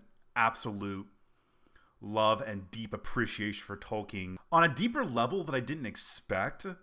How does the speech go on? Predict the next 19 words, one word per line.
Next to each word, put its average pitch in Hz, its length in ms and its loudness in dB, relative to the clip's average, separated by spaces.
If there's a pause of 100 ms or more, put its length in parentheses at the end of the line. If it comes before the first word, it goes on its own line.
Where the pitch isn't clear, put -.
(280)
because 139 360 0
now 175 160 2
Tolkien 151 500 -2
is 120 120 -6
in 120 200 -2
my, 107 240 0
like, 92 380 -4 (280)
top 120 300 4 (140)
ten 87 500 6 (640)
favorite 110 500 0
authors 98 440 -2
of 101 100 -4
all 92 200 0
time, 90 580 -2
and 110 120 -2
probably 117 460 -2
in 101 120 -6
top 107 300 -4
ten 104 220 -4